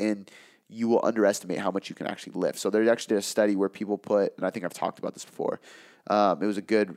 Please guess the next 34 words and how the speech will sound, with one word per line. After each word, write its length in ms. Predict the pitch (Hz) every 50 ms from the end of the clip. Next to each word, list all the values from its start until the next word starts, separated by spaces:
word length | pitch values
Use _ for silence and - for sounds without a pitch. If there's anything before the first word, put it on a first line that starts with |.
| - _ -
research 380 | - 98 107 104 - 98 - -
review 260 | 85 80 95 95 92
in 160 | 90 87 87
Mass, 500 | 87 95 95 95 92 90 98 - - - -
uh, 240 | - 85 90 82 82
one, 420 | 78 82 87 92 90 82 73 - - -
one 200 | - 98 98 85
article 500 | 82 87 90 92 - 98 90 90 87 -
or 80 | 98 95
one 220 | 92 95 90 87
month, 200 | 90 90 85 -
that 240 | - 92 85 82 - - - - _
they 100 | - 104 107
basically 380 | 107 120 120 - 120 113 113
put 480 | 107 - - 113 107 101 - - - -
their 200 | 104 98 95 95
quote-unquote 440 | - - 107 104 104 - 113 - -
ten 200 | - - 104 104
rep 160 | 107 82 -
max 260 | 78 80 104 - -
on 60 | 113
the 60 | 101 85
bar, 380 | - 82 82 90 107 143 165 - - - - _ _ _ _ -
and 300 | - 107 110 107 104 98
they 60 | 107
had 300 | 107 - - 98 101 101
to 160 | - - 107
lift, 540 | 98 95 104 110 113 107 101 - - - - - _ _ _ _ -
um, 220 | - 90 90 87 101
as 160 | 104 - -
many 200 | 101 104 107 107
reps 240 | 98 95 92 - -
as 80 | 82
possible. 580 | - - - - - - - - - 78 73